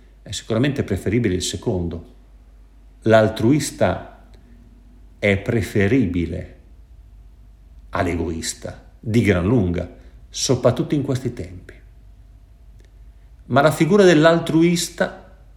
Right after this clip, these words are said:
colui che si spende per gli altri, non è ancora la pienezza della figura cristiana. E infatti, passando dal,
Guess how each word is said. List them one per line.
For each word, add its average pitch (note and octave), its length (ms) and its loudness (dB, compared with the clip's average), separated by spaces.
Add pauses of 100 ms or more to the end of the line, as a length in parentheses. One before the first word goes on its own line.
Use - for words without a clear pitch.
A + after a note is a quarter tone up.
(200)
colui C#3 300 -6
che C#3 120 -4
si - 140 -4
spende D#3+ 540 -2
per C#3+ 400 0
gli B2 180 0
altri, F2+ 720 -8 (600)
non D#3+ 340 0
è E3+ 60 0
ancora F2+ 680 -10 (760)
la G#2+ 220 -2
pienezza - 840 -8 (640)
della B2 280 -4
figura A2 340 -2
cristiana. - 720 -14 (580)
E D3 100 -2
infatti, - 720 0 (1600)
passando F2+ 520 -2
dal, E2 640 -4